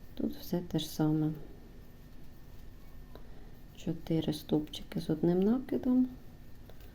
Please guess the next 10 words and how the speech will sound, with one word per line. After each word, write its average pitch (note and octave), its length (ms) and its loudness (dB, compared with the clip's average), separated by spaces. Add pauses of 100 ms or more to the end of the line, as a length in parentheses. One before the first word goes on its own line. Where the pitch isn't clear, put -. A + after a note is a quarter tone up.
(420)
Так, - 220 0
кому F#3+ 260 8
я F#3 100 8
дуже E3 240 4
зараз D#3 320 4
швидко D#3 400 2
в'яжу, E3+ 520 6 (920)
то G3+ 480 4
ставте, E3 1000 4 (340)
чи, - 160 0